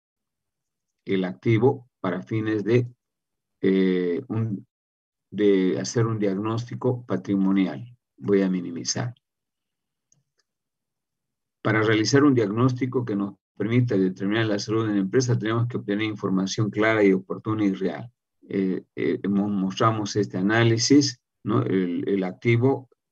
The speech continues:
el, el, perdón, el, el, el pasivo representan todas las fuentes de financiamiento donde obtengo plata y el activo representan las inversiones, ¿no? Que están representadas por la ecuación que ya escribí hace rato.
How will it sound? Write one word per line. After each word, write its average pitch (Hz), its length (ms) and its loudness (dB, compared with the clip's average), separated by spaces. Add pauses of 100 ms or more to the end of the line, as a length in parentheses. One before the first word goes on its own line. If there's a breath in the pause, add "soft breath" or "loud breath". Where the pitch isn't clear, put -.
el, 87 360 -10
el, 92 120 -6
perdón, 107 320 0
el, 82 200 0
el, 85 180 -4
el 95 140 -2
pasivo 120 420 2
representan 101 720 -2
todas 113 160 0
las 101 160 -4
fuentes 117 400 -2
de 90 100 -4
financiamiento 95 760 0
donde 90 260 -2
obtengo 98 500 -2
plata 101 460 -2
y 95 340 0
el 95 140 0
activo 110 320 -4
representan 98 720 -2
las 95 220 -2
inversiones, 90 600 -2 (760)
¿no? 104 320 -2
Que 101 100 -6
están 107 280 -2
representadas 95 640 -2
por 92 140 -2
la 87 80 2
ecuación 98 500 0
que 87 160 0
ya 95 160 2
escribí 95 560 2
hace - 280 -8
rato. 67 360 -8